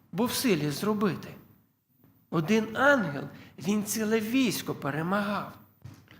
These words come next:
Один ангел, він народ Божий виводив. Один ангел. Ісус Христос каже:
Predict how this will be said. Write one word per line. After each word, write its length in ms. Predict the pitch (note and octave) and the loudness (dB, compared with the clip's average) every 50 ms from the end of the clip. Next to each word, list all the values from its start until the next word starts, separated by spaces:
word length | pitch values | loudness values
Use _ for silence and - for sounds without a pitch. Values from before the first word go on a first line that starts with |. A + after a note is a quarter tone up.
| - _ | -14 _
Один 480 | - - F#3+ F#3+ C4+ C#4+ C#4 B3 - - - - | 2 2 4 4 4 4 4 2 0 -4 -2 4
ангел, 580 | B3 C#4+ D#4 D4 C4+ G#3 E3+ D#3+ E3 D#3+ D3+ - - - - - - - _ _ _ _ _ _ | 8 10 10 10 10 8 4 2 2 0 0 -2 -6 -14 -18 -20 -20 -20 _ _ _ _ _ _
він 240 | C#3+ D3+ F3 F#3 G3+ | -4 -2 0 0 2
народ 420 | A3 A#3+ B3+ C#4+ C4+ A#3+ F3+ D#3+ D3+ | 2 2 2 2 0 0 0 -2 -4
Божий 440 | D3 F3 G3 F#3+ E3+ - F3 - - - - - - - _ _ | -4 -2 -2 -2 -2 -2 -4 -8 -10 -14 -18 -20 -20 -20 _ _
виводив. 720 | - - C#3+ F3 G3 G3 G#3 A#3 A3 F#3 D3 - - - - - - - _ _ _ _ _ _ _ _ _ _ _ _ _ _ _ _ | -12 -4 -2 0 0 0 0 -2 -2 -2 -2 -4 -8 -12 -14 -16 -20 -20 _ _ _ _ _ _ _ _ _ _ _ _ _ _ _ _
Один 500 | - G3+ F#3+ G3+ G#3 - A#3 G3+ D3 B2+ - - - - - | -4 -4 -2 2 4 4 6 6 4 2 -2 -6 -12 -6 -2
ангел. 440 | F3 F3 F3 E3 D3 C#3 C#3+ - - - - - - - - - - | 0 2 2 2 0 -4 -8 -10 -12 -14 -16 -14 -14 -12 -12 -10 -8
Ісус 280 | - - - A3 F#3+ - | -6 -4 -2 -2 -2 -2
Христос 440 | A#3+ A#3 G#3+ A#3 - C4 A#3 - | -2 -2 -2 0 2 0 0 0
каже: 380 | - - A#3+ A3+ G3+ A3+ G#3 | 0 -2 -2 -2 0 0 -2